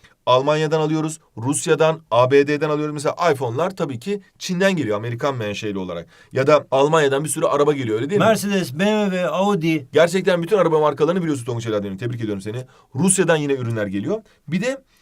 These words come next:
Speaker 1: e, ithal ettiğimiz bazı ürünlere baktığımız zaman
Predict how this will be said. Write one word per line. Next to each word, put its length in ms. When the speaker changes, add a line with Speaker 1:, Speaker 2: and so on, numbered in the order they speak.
Speaker 1:
e, 300
ithal 320
ettiğimiz 460
bazı 540
ürünlere 420
baktığımız 440
zaman 320